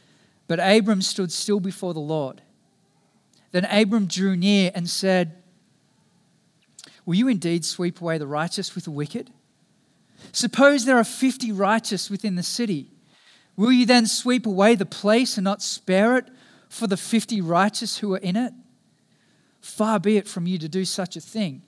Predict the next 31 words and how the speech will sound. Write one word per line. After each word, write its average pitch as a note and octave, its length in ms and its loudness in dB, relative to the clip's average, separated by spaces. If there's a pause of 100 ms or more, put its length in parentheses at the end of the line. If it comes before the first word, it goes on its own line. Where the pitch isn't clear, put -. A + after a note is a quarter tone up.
(300)
to - 120 -6
put - 220 0
the A3 100 0
righteous G#3+ 600 2
to - 120 -4
death F#3+ 420 -2
with G3 120 -10
the F#3+ 80 -10
wicked, E3+ 460 -6 (340)
so A3+ 220 2
that G#3+ 180 -2
the G3+ 80 -2
righteous G3 800 0 (160)
fare A#3+ 480 0
as F3 140 -4
the E3 80 -6
wicked. D3+ 300 -6 (200)
Far C#4 460 2
be B3 260 2
it C#4 120 -6
from F3 260 -6
you. B2+ 260 -8 (1200)
Shall A#3 800 0
not G3+ 340 2
the E3+ 100 -4
judge D#3+ 460 -2
of D3 100 -6
all F#3+ 140 -2
the F3 160 0
earth D#3+ 340 -4
do G#3+ 460 0